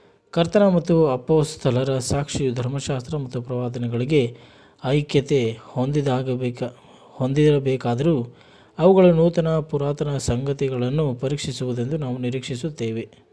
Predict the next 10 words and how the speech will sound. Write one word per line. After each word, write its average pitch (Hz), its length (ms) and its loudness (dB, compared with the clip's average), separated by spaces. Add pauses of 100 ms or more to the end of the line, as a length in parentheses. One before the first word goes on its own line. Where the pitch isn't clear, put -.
(720)
ಈ 190 60 8
ರೀತಿಯಲ್ಲಿ 185 360 6
ನಿರೀಕ್ಷಿಸುವಂತೆ 170 800 2
ಪ್ರವಾದಿಗಳೇ 143 560 0
ನಮ್ಮನ್ನು 127 360 -6
ನಡೆಸಿದ್ದಾರೆ. 131 520 -2
ಮತ್ತಾಯ 120 420 -2
ಹದಿಮೂರು 123 440 -4
ಐದು, 113 320 -6
ಮೂವತ್ತೈದು, 131 580 -4